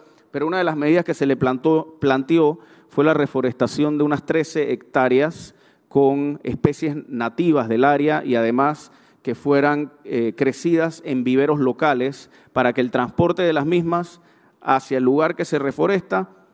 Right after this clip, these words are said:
no incidiera en la generación de más carbono del cual, eh, y, y que se le añadiera la huella de carbono del proyecto. Y esto es muy importante para nosotros como país, además,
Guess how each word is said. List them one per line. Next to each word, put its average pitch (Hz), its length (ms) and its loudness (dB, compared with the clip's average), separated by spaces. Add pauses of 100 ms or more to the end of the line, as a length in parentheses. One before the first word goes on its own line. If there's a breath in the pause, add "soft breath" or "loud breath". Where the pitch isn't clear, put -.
(180)
no 143 140 2
incidiera 147 720 2 (260 soft breath)
en 131 340 2
la 127 100 2
generación 117 500 -2
de 131 80 0
más 131 460 -4 (120)
carbono 127 680 0 (260 loud breath)
del 120 280 -2
cual, 123 580 0
eh, 110 260 -6
y, 120 320 -2
y 120 60 -2
que 117 100 -6
se 123 120 -6
le 120 60 0
añadiera 135 440 2
la 123 80 2
huella 123 240 4
de 117 80 -4
carbono 113 360 0
del 110 120 0
proyecto. 98 480 -4 (420 soft breath)
Y - 80 2
esto 165 160 0
es 170 40 2
muy 170 120 4
importante 156 400 0
para 139 200 0
nosotros 143 400 -6
como 147 300 -2
país, 160 340 2
además, 123 680 0